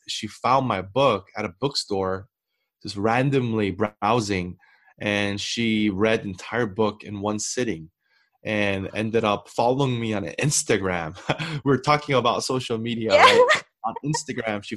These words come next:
Speaker 1: follows me, and I,
Speaker 2: Wow.
Speaker 1: I, I see her profile. I'm like, "Who's this beautiful woman?" <laughs>
Speaker 2: <laughs>
Speaker 1: So I'm like, "I need to get to know her more."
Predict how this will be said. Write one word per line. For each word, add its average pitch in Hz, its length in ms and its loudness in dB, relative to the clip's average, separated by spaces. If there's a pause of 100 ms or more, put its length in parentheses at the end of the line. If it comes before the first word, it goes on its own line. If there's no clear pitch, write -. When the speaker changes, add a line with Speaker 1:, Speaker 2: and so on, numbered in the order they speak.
Speaker 1:
follows 131 420 0
me, 104 260 -6
and 107 160 -4
I, 101 160 0
Speaker 2:
Wow. 98 320 -10 (280)
Speaker 1:
I, 107 120 0
I 104 140 0
see 131 340 -2
her 110 460 2
profile. 101 560 2
I'm 95 160 -6
like, 92 320 -6
"Who's 185 200 -4
this 113 120 -6
beautiful 127 520 0
woman?" 113 440 -2
<laughs> - 0 -
Speaker 2:
<laughs> 147 160 2 (640)
Speaker 1:
So 262 200 -2
I'm 127 180 2
like, 120 260 4 (100)
"I 87 220 2
need 147 260 0
to 110 520 2 (160)
get 127 120 0
to 120 100 -4
know 123 280 2
her 117 140 4
more." 104 520 0